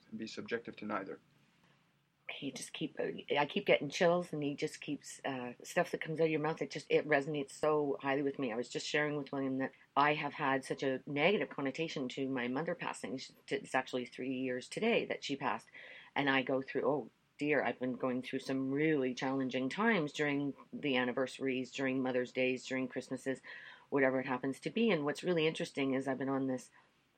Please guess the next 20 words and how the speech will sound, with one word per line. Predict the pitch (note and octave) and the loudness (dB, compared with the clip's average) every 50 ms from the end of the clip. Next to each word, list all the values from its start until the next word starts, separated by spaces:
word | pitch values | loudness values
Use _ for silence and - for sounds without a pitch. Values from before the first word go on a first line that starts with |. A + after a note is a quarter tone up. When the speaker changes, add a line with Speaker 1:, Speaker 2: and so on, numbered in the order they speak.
| _ - | _ -4
Speaker 2:
real | B2+ D3+ D#3 D#3 C#3+ C#3 C3+ C3 B2+ - | 0 4 6 6 8 8 6 4 2 2
spiritual, | - E3 D3 D3 C#3 - C#3 C3 B2+ B2 | 4 4 4 4 2 0 0 0 2 2
meditative, | C3 B2+ B2+ C3 C3 - D3 C3 B2+ B2+ B2 B2 A#2+ - - _ _ - | 0 0 0 -2 -2 0 2 2 4 4 4 4 2 0 -6 _ _ -4
um, | A#2+ G#2 G2+ G#2 F#2 - - - - - - - - - _ _ _ _ _ _ _ - - - - | -2 -2 -4 -6 -10 -12 -14 -16 -20 -20 -20 -20 -20 -20 _ _ _ _ _ _ _ -18 -16 -8 0
physical | - G3 F#3 E3+ E3 - D3 | 2 4 4 4 4 4 4
expression | C#3+ - - - D#3 C#3+ C#3 - D3+ C#3+ C3+ | 2 2 2 4 4 4 4 2 0 0 0
of, | B2+ B2 A#2 - - - | -2 -2 -4 -4 -2 0
uh, | C#3 B2 B2+ - | 0 0 -2 -2
mind-body | - C#3 D3+ D3 D3 D3 C#3+ C3+ C3 C3+ | -2 0 2 2 2 4 4 2 2 2
connect | C3 - D3 C#3 C3 - - - - - - | -2 -2 -2 -2 -2 -4 -6 -10 -6 0 2
items | B2+ C3+ C3 B2+ C3+ C3 | 4 4 4 2 0 -2
for, | - - B2 G2+ - _ - - | -4 -4 -6 -6 -8 _ -8 -6
I | - | -6
guess, | - - - E3+ - - - _ _ _ _ _ _ - - | -4 -4 -6 -6 -6 -10 -16 _ _ _ _ _ _ -14 -10
like, | - D3+ C#3+ B2+ - - - | -4 0 0 0 0 0 0
full | - F#3+ F3+ E3+ | 2 2 4 6
on | D3+ D3 D3 D3 D3+ D3+ | 4 4 4 2 2 0
about | D3 - C#3 C3+ C3+ C#3 | 0 2 2 2 2 2
eight | D3+ C#3+ - - | 2 0 0 -2
months | - C3 A#2+ B2 D3 - - - - | -4 -4 -2 -4 -4 -6 -10 -14 -20